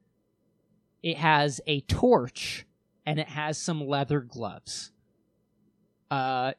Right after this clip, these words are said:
t-, t-, keep those in mind, because we're gonna play a little game with that in a minute.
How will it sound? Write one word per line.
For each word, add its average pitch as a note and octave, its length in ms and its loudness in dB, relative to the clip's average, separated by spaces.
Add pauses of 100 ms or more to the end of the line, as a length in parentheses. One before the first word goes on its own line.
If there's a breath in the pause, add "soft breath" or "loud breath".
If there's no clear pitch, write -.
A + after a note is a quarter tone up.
t-, F3+ 160 -8
t-, - 380 0 (1800 loud breath)
keep B3+ 200 6
those B3+ 220 12
in G#3 80 12
mind, C3 340 6
because C#3+ 280 2
we're C#3 100 2
gonna C#3+ 120 4
play D#3 220 6
a D3 80 8
little C#3 260 6
game C3+ 260 2
with C3+ 160 -2
that A#2+ 280 -4
in C#3+ 100 0
a C3+ 40 0
minute. A#2 400 -2